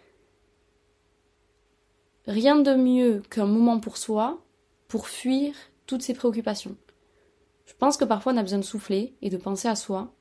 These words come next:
ne serait-ce que pendant une heure, et se reconnecter à l'instant présent. Je pense qu'on a besoin de réduire la cadence. Et une des habitudes les plus sages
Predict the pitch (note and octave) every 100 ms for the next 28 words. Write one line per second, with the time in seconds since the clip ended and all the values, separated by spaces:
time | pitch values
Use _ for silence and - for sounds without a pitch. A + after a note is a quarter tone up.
0 | _ _ _ _ _ A3 G#3+ A#3+ A#3 G3
1 | G3 F#3 - B3 A3 G3+ A#3 - _ _
2 | _ _ _ _ A3+ G#3 G3+ F#3+ G3+ -
3 | - G#3 G#3 A#3 G#3+ G#3 - A3 A#3+ D#4
4 | G#3 G3+ G3+ G3 - F3+ F3 - _ _
5 | _ _ _ _ _ _ - - C#4+ C#4+
6 | A#3+ G3+ G3+ A#3 B3 G#3 G#3 G3+ A3+ G3+
7 | G#3+ A3 G3+ - - _ _ _ _ _
8 | _ _ _ _ _ _ - A#3 - C#4+
9 | C#4 B3+ A3+ A3 G#3+ C#4 G#3+ G3 G3 A3
10 | G#3 - B3 A3+ F3+